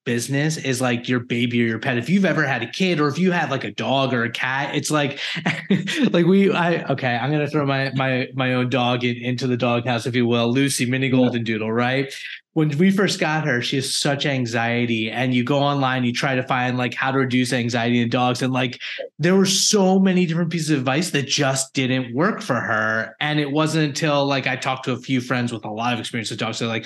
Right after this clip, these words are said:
Speaker 1: "Oh, well, you know, you go up two flights of stairs today. You have to do, you know, to walk her, you have to, like, do this slow process." And that's what'll work for her that you wouldn't find online. It's the same with your business.
Speaker 2: Yep. Yeah.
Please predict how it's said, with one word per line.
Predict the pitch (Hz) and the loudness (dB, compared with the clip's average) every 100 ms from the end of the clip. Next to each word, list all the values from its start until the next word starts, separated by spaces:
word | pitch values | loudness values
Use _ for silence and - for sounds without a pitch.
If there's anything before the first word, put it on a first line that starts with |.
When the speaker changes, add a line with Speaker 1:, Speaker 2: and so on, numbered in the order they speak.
| - - | -8 -4
Speaker 1:
"Oh, | - 151 131 | 0 2 2
well, | 120 127 131 | 2 2 2
you | 139 | 0
know, | 127 120 | 0 0
you | 113 110 | 0 -2
go | 113 | -2
up | 120 120 | -2 -2
two | 127 | -4
flights | 123 135 180 | -2 -2 -2
of | |
stairs | 180 240 202 | 0 0 0
today. | 123 113 | 0 0
You | 117 | 0
have | 123 | -2
to | 127 | -2
do, | 120 | 0
you | 131 135 131 127 | 0 0 -2 -2
know, | 120 | -2
to | 120 139 | -2 0
walk | 175 180 | 0 0
her, | 104 | -4
you | 107 | -4
have | 120 | -4
to, | 120 | -2
like, | 123 120 - - - - 127 | -2 -2 -6 -12 -14 -12 -2
do | 175 175 | 2 4
this | 165 160 - | 4 2 0
slow | 156 156 | 2 2
process." | 156 190 180 170 127 120 120 - | 0 0 -2 -2 -2 0 -2 -2
And | 143 135 | -2 0
that's | 135 139 139 | 0 -2 -2
what'll | 143 123 120 | 0 0 0
work | 120 | -2
for | 120 117 | -2 -4
her | - 139 117 107 104 | 0 0 2 0 -2
that | 135 | -2
you | 139 | 2
wouldn't | 139 131 | 2 2
find | 127 120 | 0 0
online. | 120 139 117 | 0 0 -2
It's | 131 277 | -2 0
the | 254 | 0
same | 269 262 | 0 0
with | 240 | 0
your | 214 | 0
business. | 156 180 240 - - - - - _ _ _ _ | 0 0 -2 -6 -10 -8 -8 -10 _ _ _ _
Speaker 2:
Yep. | 117 120 - _ _ - - - _ _ _ _ | -2 -2 -4 _ _ -20 -20 -20 _ _ _ _
Yeah. | 135 101 - | 0 0 -2